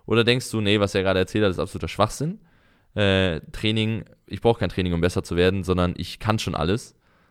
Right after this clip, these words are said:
und weiß schon alles.“ So, weil ich bilde mich selbst durch Trainings weiter. Ja. Ich schaue selbst immer, wenn ich in einen neuen Bereich reingehe, ey, das erste, ich, ich, ich guck, fang noch nicht an, irgendwo auf Google mir versuchen, zu, Informationen zusammenzusammeln, dann mal ein bisschen umzusetzen und zu schauen,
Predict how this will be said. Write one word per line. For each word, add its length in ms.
und 120
weiß 160
schon 160
alles.“ 320
So, 80
weil 120
ich 200
bilde 180
mich 100
selbst 280
durch 100
Trainings 340
weiter. 320
Ja. 140
Ich 160
schaue 220
selbst 260
immer, 120
wenn 80
ich 100
in 40
einen 40
neuen 220
Bereich 340
reingehe, 400
ey, 60
das 160
erste, 260
ich, 200
ich, 180
ich 100
guck, 220
fang 120
noch 60
nicht 180
an, 200
irgendwo 280
auf 140
Google 260
mir 300
versuchen, 420
zu, 260
Informationen 520
zusammenzusammeln, 580
dann 120
mal 60
ein 60
bisschen 180
umzusetzen 420
und 120
zu 80
schauen, 380